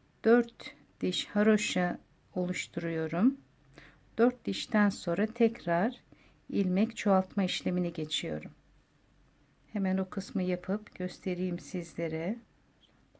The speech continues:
Evet, aradaki dört sıralık haroşa örgümüzü de ördük. Gördüğünüz gibi berimizin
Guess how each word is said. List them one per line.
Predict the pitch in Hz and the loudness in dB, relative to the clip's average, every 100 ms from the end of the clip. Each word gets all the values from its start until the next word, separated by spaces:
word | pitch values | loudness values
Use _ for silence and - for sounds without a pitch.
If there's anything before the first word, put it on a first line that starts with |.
| _ _ _ _ _ _ _ _ _ _ _ _ - - _ _ 226 | _ _ _ _ _ _ _ _ _ _ _ _ -20 -20 _ _ -8
Evet, | 202 196 - | -8 -8 -6
aradaki | 202 202 202 196 - - 214 214 _ - | -4 -2 -2 -4 -4 0 0 0 _ -2
dört | 202 208 - - - _ - | 0 0 -8 -20 -20 _ -20
sıralık | - - 208 190 175 190 - | -14 -4 -2 -2 -2 -6 -4
haroşa | 196 196 - | -2 -2 -2
örgümüzü | 190 185 - 185 185 190 185 | -4 -4 -2 -2 -2 -4 -4
de | - | -4
ördük. | 180 170 160 208 - | -2 -4 -6 -8 -6
Gördüğünüz | 175 170 170 170 175 - | -4 -4 -4 -6 -8 -10
gibi | - - 170 220 226 _ - - - - 190 | -12 -8 -4 -4 -6 _ -20 -20 -20 -12 -6
berimizin | 185 185 175 160 175 180 220 | -2 -2 -4 -6 -6 -2 -2